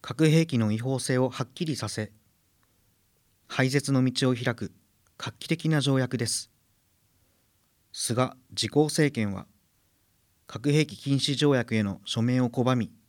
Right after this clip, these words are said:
被爆国の政府としてあるまじき態度をとっています。核兵器の廃絶を目指す日本と世界の動きを報じる新聞赤旗を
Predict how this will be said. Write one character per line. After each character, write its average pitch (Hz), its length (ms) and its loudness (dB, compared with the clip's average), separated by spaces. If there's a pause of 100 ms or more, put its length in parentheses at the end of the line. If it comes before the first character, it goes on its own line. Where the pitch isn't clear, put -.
(680)
被 - 160 -8
爆 151 200 -4
国 117 260 -4
の 101 60 0
政 147 260 0
府 - 80 -14
と 98 100 -8
し - 120 -4
て 101 180 -6 (480)
あ 113 100 -4
る 131 120 2
ま 156 100 2
じ 156 140 -2
き 143 120 -4
態 127 200 0
度 101 120 -2
を 98 60 -6
と 104 120 -6
っ - 20 -8
て - 160 -8
い 90 80 -8
ま 85 100 -10
す。 - 220 -10 (1600)
核 127 240 -2
兵 151 160 4
器 127 100 0
の 104 80 2
廃 117 220 0
絶 117 260 -2
を 110 60 2
目 110 80 2
指 123 100 2
す 101 240 -6 (460)
日 113 100 -4
本 143 220 0
と - 180 -6 (220)
世 - 180 -6
界 143 220 2
の 104 160 2
動 110 100 0
き 113 140 -2
を 101 80 0
報 117 180 -2
じ 104 140 -4
る 113 160 -4 (320)
新 110 280 -4
聞 123 240 0
赤 127 180 -4
旗 123 220 -2
を 120 160 -2